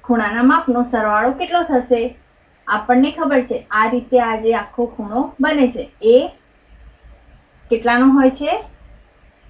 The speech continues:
જો, આ આખો ખૂણો એકસો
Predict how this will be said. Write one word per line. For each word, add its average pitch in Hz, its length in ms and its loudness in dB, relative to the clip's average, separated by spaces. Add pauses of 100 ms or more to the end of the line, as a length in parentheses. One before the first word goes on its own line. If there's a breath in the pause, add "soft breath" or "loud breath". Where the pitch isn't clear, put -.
(680)
જો, 220 420 -6
આ 240 200 4
આખો 302 320 -4
ખૂણો 226 560 -2
એકસો 208 360 -4